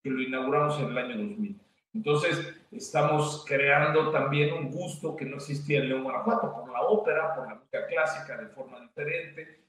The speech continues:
y entonces todo este conjunto es muy interesante, un espacio muy interesante, y el museo, pues, es el, para mí es el centro del espacio, porque es el que es diario, está abierto, el que diario tiene acciones, el que diario, entonces, ahí tengo ese, ese tipo de inquietud.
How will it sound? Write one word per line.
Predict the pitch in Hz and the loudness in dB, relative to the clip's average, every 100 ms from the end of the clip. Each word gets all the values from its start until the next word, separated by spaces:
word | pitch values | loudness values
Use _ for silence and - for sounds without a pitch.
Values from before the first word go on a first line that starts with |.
| _ | _
y | - 120 | -10 -8
entonces | - 139 151 151 - | -4 -2 -2 -2 2
todo | 202 196 | 4 4
este | - - | 2 -4
conjunto | 160 156 190 190 - 160 - | -6 -4 -4 -4 0 4 4
es | - - - - | 2 -4 -16 -10
muy | 208 151 180 | -4 -2 -2
interesante, | - 160 147 - - - - 156 - | -2 -2 -2 0 0 0 -6 -8 -10
un | - | -16
espacio | - - - 135 | -14 -8 -8 -8
muy | - | -12
interesante, | 160 - 151 - - - - | -8 -4 -4 -6 -10 -16 -6
y | 127 131 | -2 0
el | 131 | -2
museo, | 123 - 147 - | 0 8 8 8
pues, | - - | 2 -4
es | 131 - | -6 -2
el, | 131 - - _ - | -2 -4 -8 _ 2
para | 123 123 | 4 4
mí | 151 156 | 2 0
es | 143 | -2
el | 135 | -4
centro | - 151 143 120 113 | 2 4 4 0 -2
del | 107 | -4
espacio, | - - - 214 | -6 -14 -16 -14
porque | 233 - 269 | -10 -6 -2
es | 226 | 4
el | 208 | 4
que | 151 | 4
es | 127 - | -4 0
diario, | 131 123 123 | 4 6 4
está | - 151 | 4 4
abierto, | 151 180 - 101 | 6 6 4 2
el | - | 0
que | - 101 | -2 -4
diario | 120 127 123 - | 0 0 0 -4
tiene | - - | -12 -20
acciones, | _ - - 160 - _ _ | _ -6 -6 -8 -18 _ _
el | 107 104 | -8 -4
que | 123 | 0
diario, | 127 - - | 0 0 -4
entonces, | 190 202 202 202 - - - | 0 6 6 4 -2 -12 2
ahí | - 147 | 4 4
tengo | 165 151 156 | 2 0 0
ese, | 151 139 131 | 0 -2 -2
ese | 131 139 113 | -4 -4 -8
tipo | 120 127 113 | -8 -6 -4
de | |
inquietud. | 104 104 - | -2 -4 -10